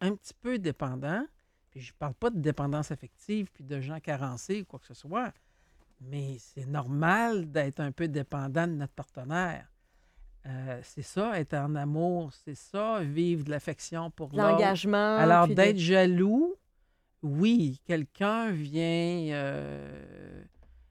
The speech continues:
Speaker 1: est en train de faire de l'œil à ma blonde, euh, on est en train de manger au resto, et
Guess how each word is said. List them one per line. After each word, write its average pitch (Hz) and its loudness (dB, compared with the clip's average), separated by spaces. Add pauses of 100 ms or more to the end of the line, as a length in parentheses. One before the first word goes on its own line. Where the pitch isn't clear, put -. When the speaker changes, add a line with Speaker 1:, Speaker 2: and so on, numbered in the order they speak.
(140)
Speaker 1:
est 135 -8
en 151 -2
train 170 -4
de 170 -6
faire 170 2
de 151 -2
l'œil 165 0
à 160 0
ma 139 -2
blonde, 190 -4
euh, 139 -8
on 135 -14
est 139 -18
en 135 -10
train 170 -14
de 170 -14
manger 143 -10
au 156 -12
resto, 240 -10
et 147 -14